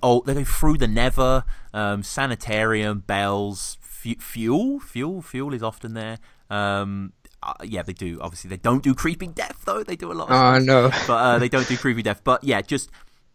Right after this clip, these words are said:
Speaker 1: that whole chanting section, I think, I think is really good. I should just say as well, on the solo, Kirk solo, another thing that I really like, which I love when guitar players do, and James is particularly good at it, when the soloist goes into the solo, they'll play the main riff,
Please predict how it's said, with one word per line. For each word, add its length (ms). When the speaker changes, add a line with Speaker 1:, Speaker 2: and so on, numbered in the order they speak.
Speaker 1:
that 200
whole 500
chanting 560
section, 580
I 80
think, 320
I 60
think 200
is 120
really 100
good. 140
I 80
should 160
just 180
say 120
as 120
well, 140
on 160
the 80
solo, 500
Kirk 300
solo, 420
another 180
thing 120
that 80
I 60
really 240
like, 340
which 140
I 40
love 280
when 80
guitar 280
players 280
do, 200
and 120
James 260
is 80
particularly 440
good 160
at 100
it, 160
when 320
the 80
soloist 560
goes 160
into 140
the 80
solo, 400
they'll 160
play 240
the 100
main 280
riff, 460